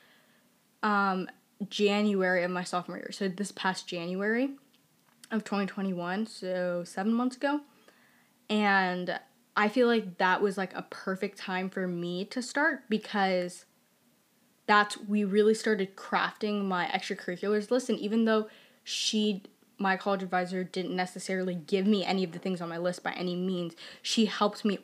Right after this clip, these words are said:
organize it in a way that makes sense. And so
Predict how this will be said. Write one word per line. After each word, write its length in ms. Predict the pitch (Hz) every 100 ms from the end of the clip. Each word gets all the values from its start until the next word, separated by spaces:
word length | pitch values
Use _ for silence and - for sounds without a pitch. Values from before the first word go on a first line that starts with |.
| -
organize 540 | 175 175 196 190 196
it 120 | 214
in 120 | 185
a 60 | 180
way 200 | 170 175
that 180 | 170 165
makes 380 | 175 175 - -
sense. 380 | - 160 214
And 200 | - 180
so 360 | 175 180 175 175